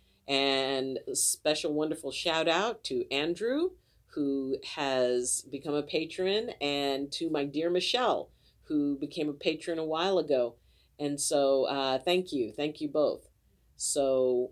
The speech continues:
um, anyway, that's it for today.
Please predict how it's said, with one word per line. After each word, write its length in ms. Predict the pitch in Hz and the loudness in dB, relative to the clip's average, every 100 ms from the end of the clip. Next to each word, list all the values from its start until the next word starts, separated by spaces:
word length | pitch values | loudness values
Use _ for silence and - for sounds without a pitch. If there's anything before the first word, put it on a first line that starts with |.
| - | -8
um, 540 | 127 123 113 104 87 - _ _ _ - - | -10 -8 -8 -10 -14 -20 _ _ _ -20 -4
anyway, 560 | 208 254 143 117 185 285 _ - _ _ _ _ _ _ _ _ - | 0 2 2 2 0 -4 _ -20 _ _ _ _ _ _ _ _ -4
that's 280 | 131 - | -2 2
it 120 | 151 - | 0 0
for 140 | 208 | -2
today. 560 | 208 190 127 135 233 | 2 4 6 4 2